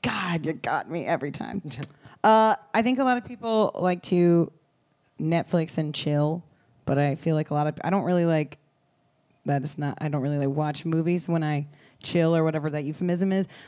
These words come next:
Speaker 1: Like, what, what do you do when you, like, are you, like, a binge T V watcher? Is that how you, like, how do you relax,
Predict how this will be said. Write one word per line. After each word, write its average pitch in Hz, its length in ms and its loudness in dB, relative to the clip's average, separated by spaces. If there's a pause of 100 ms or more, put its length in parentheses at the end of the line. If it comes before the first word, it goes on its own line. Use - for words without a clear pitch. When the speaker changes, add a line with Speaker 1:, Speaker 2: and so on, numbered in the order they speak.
Speaker 1:
Like, 160 140 -2
what, 185 240 4
what 180 160 2
do 185 80 -2
you 180 160 2
do 165 300 4
when 156 180 0
you, 147 120 0
like, 143 280 -2 (140)
are 156 120 0
you, 170 120 0
like, 170 160 -2
a 160 60 -2
binge 170 420 -2
T 175 160 -2
V 170 160 2
watcher? 170 560 0
Is 160 140 -6
that 156 140 0
how 170 60 0
you, 156 200 0
like, 160 180 -2
how 185 140 -2
do 185 40 0
you 185 160 4
relax, 147 880 0